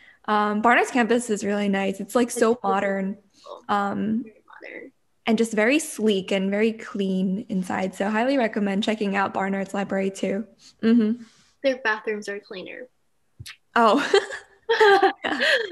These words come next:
Speaker 1: They have, like, standing desks too. If you ever go, I don't know
Speaker 2: Oh.
Speaker 1: which floor this was, but you can, I didn't know what they were. I was like, "This desk can move." <laughs> And it was like,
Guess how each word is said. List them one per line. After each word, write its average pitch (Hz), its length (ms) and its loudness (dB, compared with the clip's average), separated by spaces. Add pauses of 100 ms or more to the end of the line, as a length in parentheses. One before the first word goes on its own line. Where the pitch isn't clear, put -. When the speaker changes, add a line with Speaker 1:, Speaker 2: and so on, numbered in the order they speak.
Speaker 1:
They 311 80 6
have, 277 240 2
like, 359 240 0
standing 240 520 2
desks - 400 -6
too. 214 400 0 (460)
If 220 160 0
you 214 140 4
ever 226 160 0
go, 202 680 0 (160)
I 269 80 0
don't 339 80 4
know 403 60 6
Speaker 2:
Oh. 381 40 6
Speaker 1:
which 381 100 0
floor 226 220 4
this 233 160 -4
was, 202 380 0
but 214 180 4
you 233 120 4
can, 320 200 2
I 233 120 4
didn't 440 160 6
know 247 200 4
what 208 140 2
they 202 120 2
were. 185 260 4
I 196 120 2
was 214 140 -4
like, 233 140 -2
"This 349 180 -2
desk - 300 -2
can 185 240 -2
move." 196 340 0 (100)
<laughs> - 80 -18
And - 100 6
it 370 200 8
was 381 220 6
like, 320 260 2